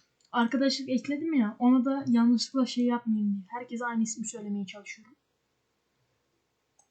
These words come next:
Güzel. Yaş kaç senin? Ha, yazdı bile. Emirhan.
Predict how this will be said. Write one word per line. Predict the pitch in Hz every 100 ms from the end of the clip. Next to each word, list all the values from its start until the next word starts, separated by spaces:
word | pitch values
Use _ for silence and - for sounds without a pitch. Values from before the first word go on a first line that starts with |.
| _ _ _ _ _ _ _ _ _ _ _ _
Güzel. | 202 214 214 202 202 190 185 _ _ _ _ _ - - - - 226
Yaş | 233 233 - - -
kaç | - 233 254 - - - - -
senin? | 220 - - - 220 220 240 - _ - _ _
Ha, | - 226 220 -
yazdı | 233 214 208 214 208
bile. | 214 -
Emirhan. | 226 214 226 - 226 214